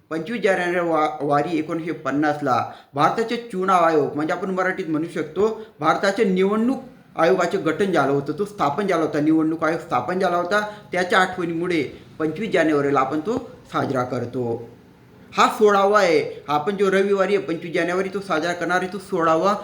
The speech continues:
मतदार दिन आहे. थीमसुद्धा संकल्पना फार महत्त्वाची आहे. "मतदानासारखे महत्त्वपूर्ण काही नाही, मी अवश्य मतदान करीन." मतदानासारखे महत्त्वपूर्ण काही नाही, मी अवश्य मतदान करीन. हो, मतदान करून तुम्ही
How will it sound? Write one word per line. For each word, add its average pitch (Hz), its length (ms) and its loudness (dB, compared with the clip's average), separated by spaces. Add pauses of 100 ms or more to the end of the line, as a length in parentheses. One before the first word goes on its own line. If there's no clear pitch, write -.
(140)
मतदार 151 420 0
दिन 135 260 -2
आहे. 127 160 -2 (340)
थीमसुद्धा 208 500 2
संकल्पना 175 580 -2
फार 185 360 0
महत्त्वाची 135 640 -4
आहे. 107 320 -6 (260)
"मतदानासारखे 175 1300 0
महत्त्वपूर्ण 190 680 -2
काही 156 400 0
नाही, 226 240 2 (240)
मी 220 140 -2
अवश्य 185 400 0
मतदान 160 380 0
करीन." 156 560 -2 (340)
मतदानासारखे 196 760 0
महत्त्वपूर्ण 175 600 -2
काही 160 460 0
नाही, 214 380 0 (100)
मी 214 240 -2
अवश्य 170 340 2
मतदान 151 440 2
करीन. 147 360 -2
हो, 190 220 6
मतदान 165 500 2
करून 185 380 -2
तुम्ही 170 360 0